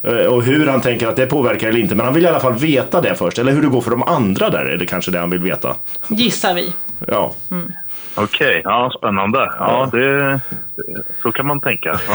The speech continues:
Speaker 1: Ja.
Speaker 2: Och, och där fick vi även, eh, ehm, Kalle fick, fick ta med sig en fråga till dig, eftersom vi ringde
Speaker 3: All right.
Speaker 2: upp han innan. Och hans fråga var... Hur går det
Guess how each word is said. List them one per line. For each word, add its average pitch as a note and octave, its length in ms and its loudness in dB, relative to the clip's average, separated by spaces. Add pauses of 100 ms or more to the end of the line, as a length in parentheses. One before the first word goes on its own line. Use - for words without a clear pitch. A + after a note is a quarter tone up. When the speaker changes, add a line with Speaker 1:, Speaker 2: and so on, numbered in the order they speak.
Speaker 1:
Ja. - 100 4
Speaker 2:
Och, A#3+ 240 4
och A3+ 100 0
där B3+ 140 0
fick C4+ 180 0
vi C4+ 140 2
även, A3 280 0
eh, - 220 -2
ehm, G#3+ 640 0
Kalle B3 320 2
fick, C4+ 180 -2 (140)
fick B3+ 200 -2
ta B3 100 2
med A3+ 200 0
sig A3 120 0
en A3 80 2
fråga A#3+ 600 2 (320)
till A3+ 140 0
dig, F#3 340 0 (220)
eftersom G3+ 380 0
vi F#3 240 4
ringde F#3 140 4 (100)
Speaker 3:
All F#3+ 40 4
right. - 40 4
Speaker 2:
upp - 80 2
han G3 120 2
innan. F#3+ 360 2
Och G3 80 -2
hans A3+ 260 0
fråga G#3+ 280 2
var... F#3+ 240 4 (380)
Hur A#3+ 160 0
går C#4+ 340 4
det F#3 220 2